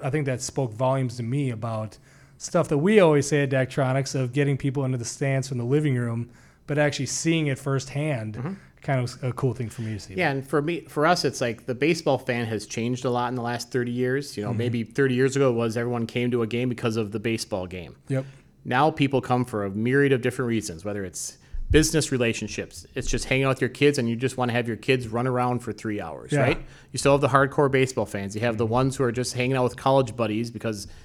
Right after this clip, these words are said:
Speaker 2: it's something to do, right?
Speaker 1: Mm-hmm.
Speaker 2: And we have people here who may not even watch a second of the live action, and they're just bouncing around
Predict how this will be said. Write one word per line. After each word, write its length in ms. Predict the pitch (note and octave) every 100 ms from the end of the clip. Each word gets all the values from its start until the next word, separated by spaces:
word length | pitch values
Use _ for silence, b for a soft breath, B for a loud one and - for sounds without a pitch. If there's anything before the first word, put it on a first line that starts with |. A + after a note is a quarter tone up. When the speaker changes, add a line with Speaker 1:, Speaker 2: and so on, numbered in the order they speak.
| B
Speaker 2:
it's 160 | -
something 420 | - B2+ B2 B2+ A2+
to 100 | B2
do, 180 | C#3 G#2
right? 240 | G2+ D3
Speaker 1:
Mm-hmm. 240 | C#3+ B2+ D3+
Speaker 2:
And 160 | -
we 80 | F#3
have 100 | G3
people 160 | F#3+ F3
here 140 | D3+ E3+
who 60 |
may 160 | C#3+ D3+
not 140 | D3+
even 220 | D3 B2+
watch 260 | B2 C#3 C#3+
a 60 | A#2+
second 420 | - D#3 - D3+
of 100 | C#3
the 80 | C3+
live 280 | C3 C3+ C3+
action, 360 | C3+ C3+ A#2+
and 120 | G#2+
they're 100 | A#2
just 300 | B2+ B2 -
bouncing 360 | - A#2+ C3+ D3
around 520 | C3+ B2+ B2+ C3 C3